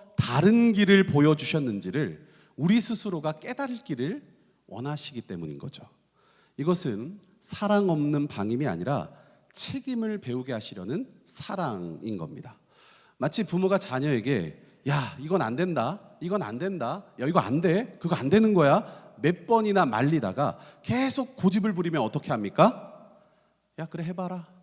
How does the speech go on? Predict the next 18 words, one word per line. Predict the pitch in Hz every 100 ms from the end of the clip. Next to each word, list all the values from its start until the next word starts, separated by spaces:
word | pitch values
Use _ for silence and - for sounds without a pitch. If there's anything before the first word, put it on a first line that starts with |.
| _ _ - -
그래, | - 131
해봐, | 156 -
해봐." | 135 156 139 _ _ _ _
하고 | - 156
허락할 | 147 262 262 - 190
때가 | 151 120 82 - -
있잖아요. | 101 85 76 - - _ _ _ _ _ _
이건 | 151 185 160
자녀가 | - 131 180 190 104 113 196 - - -
망하길 | 113 160 214 214 226
바라는 | 156 160 165
마음에서가 | 123 120 127 117 127 98
아니라 | 90 127 95
뭡니까? | 90 101 - 107 - - _ -
자녀가 | 120 120 120
직접 | - 113 127 123
경험하고 | - 131 143 135 135 139 131
체험하고 | - 180 156 139 170 247